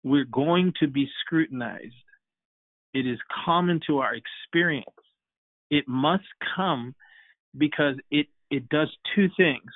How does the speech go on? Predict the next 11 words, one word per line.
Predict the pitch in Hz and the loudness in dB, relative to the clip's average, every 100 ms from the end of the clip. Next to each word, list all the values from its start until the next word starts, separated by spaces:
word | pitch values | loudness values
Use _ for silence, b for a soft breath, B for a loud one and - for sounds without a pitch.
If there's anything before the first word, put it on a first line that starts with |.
| - | -12
One, | 113 139 156 220 B B B - | -2 0 2 0 B B B -2
it | 147 139 | -2 2
reveals | 135 123 117 160 214 240 226 - - | 0 0 -2 0 2 2 -2 -8 2
to | 160 147 | 4 4
us, | 139 - - - _ _ _ - | 0 -6 -20 -20 _ _ _ -4
uh, | 143 127 120 _ - | -2 -2 -4 _ -4
where | 113 160 180 | 4 6 6
we're | 160 139 147 | 6 4 4
actually | 170 - 143 123 | 2 0 -6 -4
at. | 127 170 139 - _ _ - _ _ _ _ 143 | 0 0 -2 -8 _ _ -20 _ _ _ _ -8
And | 135 | -8